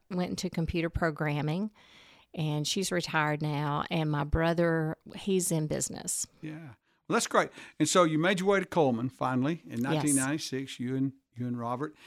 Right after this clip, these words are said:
Speaker 2: So tell us about your children. Tell us how that,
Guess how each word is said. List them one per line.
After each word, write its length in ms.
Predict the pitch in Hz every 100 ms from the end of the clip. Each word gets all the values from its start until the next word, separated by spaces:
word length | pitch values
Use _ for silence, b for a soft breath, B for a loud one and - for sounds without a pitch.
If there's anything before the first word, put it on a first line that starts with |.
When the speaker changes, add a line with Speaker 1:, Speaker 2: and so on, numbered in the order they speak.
| B
Speaker 2:
So 140 | - 156
tell 220 | 196 220
us 120 | -
about 300 | 165 160 -
your 80 | 135
children. 520 | - 269 240 131 110
Tell 200 | - 123
us 120 | 120
how 140 | - 135
that, 280 | 135 131